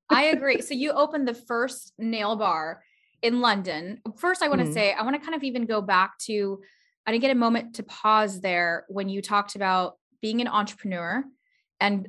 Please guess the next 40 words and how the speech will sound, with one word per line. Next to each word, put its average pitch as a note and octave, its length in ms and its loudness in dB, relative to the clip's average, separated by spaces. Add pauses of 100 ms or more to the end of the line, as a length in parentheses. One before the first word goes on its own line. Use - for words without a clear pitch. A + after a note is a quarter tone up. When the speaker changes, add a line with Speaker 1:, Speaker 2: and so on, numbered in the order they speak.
Speaker 1:
the G#3 160 0
first C4 520 -2
bit A3 100 2
of A3 120 2
it C4+ 200 -2
is G#3 140 -2
actually G3+ 380 -2
courage, - 680 -8
right? G3+ 160 -2
You A3+ 140 -2
have A3+ 320 -2
to B3+ 100 -4
have G#3+ 320 2
that. G3+ 160 2
Speaker 2:
Mm. - 40 -6
Speaker 1:
And A#3 80 -2
it's C4 220 -6
so A#3+ 240 -2
difficult G#3 600 -4
and G#3 100 -6
it, G#3 100 -6
you G#3 120 -6
have A3+ 180 0
to G#3 100 -12
dig F#3+ 220 -2
so A3+ 300 0
deep G#3 360 -4 (420)
to A#3 100 0
go A3+ 140 4
find A#3 300 6
that A#3+ 180 0
courage G#3 440 -2
because G3+ 340 -4 (520)
ultimately B3 680 2
you're A3 140 0
so C4+ 280 2
afraid. A3+ 480 0
There's G3+ 160 -2
so C4 140 2
much E4 200 -2